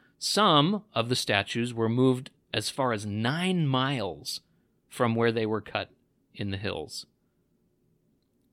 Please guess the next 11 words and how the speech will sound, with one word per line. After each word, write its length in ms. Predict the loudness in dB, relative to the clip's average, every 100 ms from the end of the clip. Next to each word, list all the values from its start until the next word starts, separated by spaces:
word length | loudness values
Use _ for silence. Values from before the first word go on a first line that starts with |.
| _ _ _
Scientists 840 | -6 -4 0 0 0 0 -2 -2 -2
thought 380 | 0 -2 -2
that 200 | -8 -8
trees 720 | -8 -4 0 0 0 -8 -12 -12 _ _ -8
were 200 | -4 -4
cut 340 | -4 -8 -4
down 400 | 0 2 2 0
and 240 | -2 -4 -4
used 440 | -2 0 0 -2
as 240 | -6 -6
rollers 920 | -6 0 4 4 2 0 -6 -10 -10